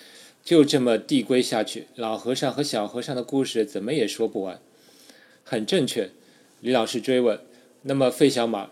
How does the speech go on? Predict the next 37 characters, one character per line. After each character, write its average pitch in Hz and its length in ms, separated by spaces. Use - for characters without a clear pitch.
如 165 100
果 175 160
你 147 160
是 151 300
故 170 240
事 147 140
里 113 120
面 113 320
那 139 80
个 120 120
最 185 340
里 107 180
面 131 240
的 120 100
老 98 280
和 107 180
尚， 107 260
你 123 120
会 170 160
怎 165 140
么 107 100
终 165 300
结 107 200
这 117 120
个 113 120
故 123 220
事 113 160
呢？” 104 220
费 135 200
小 120 140
马 107 140
不 104 140
加 113 180
思 113 200
索 104 160
地 98 100
说。 110 320